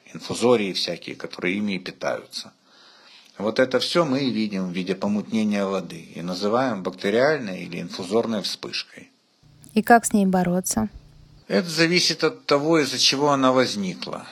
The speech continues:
Speaker 1: Даже, даже не так. Бороться с ней или нет, зависит от того, из-за чего она возникла. Если это, как говорится, дежурная бак-вспышка, ну, при запуске аквариума,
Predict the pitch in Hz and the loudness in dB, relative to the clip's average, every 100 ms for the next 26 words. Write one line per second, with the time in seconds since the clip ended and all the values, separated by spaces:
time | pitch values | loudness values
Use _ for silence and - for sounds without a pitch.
0 | - - - - 123 117 117 110 101 117 | -18 -16 0 6 6 6 4 4 4 2
1 | 120 123 113 - - - - - _ _ | 2 -2 -2 -4 -4 -14 -16 -16 _ _
2 | _ _ _ _ _ 113 120 151 143 135 | _ _ _ _ _ 4 6 6 2 0
3 | - 139 131 123 127 120 127 143 190 196 | 0 2 4 4 2 2 2 2 0 0
4 | 107 95 117 135 131 104 - 95 - - | -8 -2 -2 0 -2 -2 -4 -6 -2 2
5 | 120 170 - 107 95 104 - 113 131 143 | 4 4 0 -4 -4 0 0 0 2 2
6 | 107 117 110 107 90 101 - - - - | 2 2 2 0 0 -2 -2 -6 -6 -20
7 | _ _ _ _ _ _ _ _ _ _ | _ _ _ _ _ _ _ _ _ _
8 | _ _ _ _ _ - 117 - 147 143 | _ _ _ _ _ -2 0 2 2 4
9 | 135 131 123 120 123 131 131 123 135 160 | 6 6 2 -2 0 0 0 0 2 4
10 | 185 160 117 98 90 - - 90 - - | 4 4 2 4 2 0 -4 -4 -4 -4
11 | - - 110 - 107 107 - - - 101 | -6 -6 -6 -2 2 4 2 0 -4 -2
12 | 90 - 85 - 64 - | -2 -2 -2 -2 -10 -16